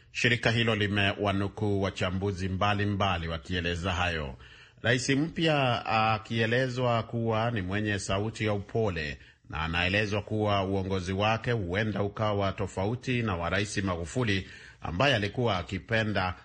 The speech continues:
umaarufu, kufanya maamuzi ya hapo kwa hapo na kujipatia jina la bulldozer, na pia kuelezwa ni mtu aliyekuwa hastahimili kukosolewa, jambo ambalo serikali yake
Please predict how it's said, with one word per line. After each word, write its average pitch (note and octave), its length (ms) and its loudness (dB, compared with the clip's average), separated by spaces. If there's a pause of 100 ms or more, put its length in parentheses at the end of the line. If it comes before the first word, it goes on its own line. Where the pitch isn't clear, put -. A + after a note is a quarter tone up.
(240)
umaarufu, G2+ 800 0
kufanya G2 420 -2
maamuzi G2+ 800 0
ya D2+ 120 0
hapo G2 340 -2
kwa G2+ 180 0
hapo A#2 440 0 (300)
na E2+ 100 -6
kujipatia A#2 680 0
jina C3 280 0
la A#2 140 2
bulldozer, A2 840 0 (380)
na C2+ 120 -10
pia A2 300 -2
kuelezwa G2+ 640 0
ni F2+ 100 -4
mtu G#2+ 460 -2
aliyekuwa F#2 580 0
hastahimili G2 760 0
kukosolewa, A2 840 0 (500)
jambo F#2+ 340 -2
ambalo G#2 460 2
serikali G2 540 -2
yake G2+ 480 0